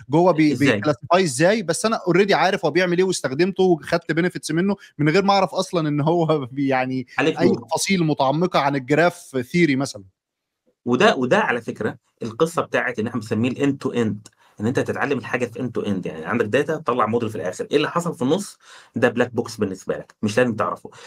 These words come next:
Speaker 2: ده ليفل من التعلم. آه، والله أنت مهتم أكتر، هتروح تاخد أكتر. أنا عايز أجرأ الناس إن هي تروح تدور على اليوتيوب، ده إيه كورس ماشين ليرنينج، تتعلم وتدخل الداتا وترى، أوه، سم-، في نص ساعة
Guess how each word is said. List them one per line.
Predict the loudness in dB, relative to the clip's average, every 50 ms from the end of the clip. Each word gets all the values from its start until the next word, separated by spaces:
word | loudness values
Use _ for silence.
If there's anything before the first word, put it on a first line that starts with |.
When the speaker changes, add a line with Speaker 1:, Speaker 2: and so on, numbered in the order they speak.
| -20 -14 _
Speaker 2:
ده | 4 6 8
ليفل | 8 8 6 6 6 4 4
من | 4 0
التعلم. | 0 0 0 2 2 2 0 -2 -6 -8 -8 -14 _ _ _ _ -4
آه، | -2
والله | -2 2 2 2 2
أنت | 2 2
مهتم | 0 0 0 -2 -2 -2 0 -2
أكتر، | -4 -4 2 2 2 2 0 -10 -10
هتروح | -8 -8 -4 2 4 2 2
تاخد | 2 -6 -8 -2 -2 0 0
أكتر. | 0 -2 -2 -4 -12 -14 -14 _ _ _ -20 -16 _ -2
أنا | 0 0
عايز | 2 2 2 2 2
أجرأ | 4 4 2 4 2 0
الناس | 0 -2 -2 -2 -4 -4 -6 -4
إن | -4 -2
هي | 0 0 0 -2 -2 -4 -6 -12 -20 -20 -20 -20 -20 _ _ _ _ _
تروح | 2 2 2 2
تدور | 0 2 4 6 6 6
على | 2
اليوتيوب، | 0 -2 -2 -2 -2 0 2
ده | 4 4
إيه | 4 4 2 2
كورس | 2 0 0 2 -2
ماشين | -6 -4 -2 0
ليرنينج، | 0 -2 -2
تتعلم | -4 -4 0 2 2 2 2 -2 -2
وتدخل | -2 2 2 0 2 2 -2 -2
الداتا | 0 0 0 0 2 2 2
وترى، | 2 2 2 2 4 4
أوه، | 4 4 4 2 0
سم-، | 0 -2 -4 -4 -4 -10 -10
في | -4 -2
نص | -2 -2 0 -2
ساعة | 0 0 0 0 0 -2